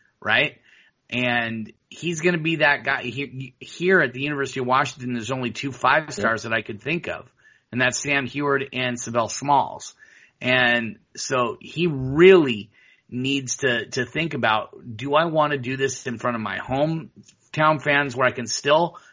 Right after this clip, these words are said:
Speaker 1: become eligible for, um, you know, the N F L, you know, where the N F L is, is not a far off cry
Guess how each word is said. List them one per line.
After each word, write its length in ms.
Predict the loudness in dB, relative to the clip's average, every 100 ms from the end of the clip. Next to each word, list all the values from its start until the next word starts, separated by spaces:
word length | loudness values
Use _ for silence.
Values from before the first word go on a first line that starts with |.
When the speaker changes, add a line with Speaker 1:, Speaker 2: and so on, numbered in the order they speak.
| _
Speaker 1:
become 400 | -6 2 2 2
eligible 560 | -2 0 0 -2 -4 -4
for, 520 | -4 -2 2 4 2 -4 -20 -20 _ _
um, 580 | -4 -2 0 -2 -6 -10 _ -4
you 140 | 2
know, 160 | 2 4
the 160 | 4
N 100 | 6
F 180 | 4 2
L, 280 | 2 4 2
you 140 | 0
know, 60 | -2
where 160 | 0 0
the 100 | 2
N 120 | 2
F 140 | 2
L 300 | 2 2 0 -6
is, 280 | -6 -6 -8
is 240 | -6 -4
not 380 | 0 2 2 0
a 120 | -6
far 340 | -4 0 2
off 380 | 2 2 -2 -8
cry 640 | -4 0 2 2 2 0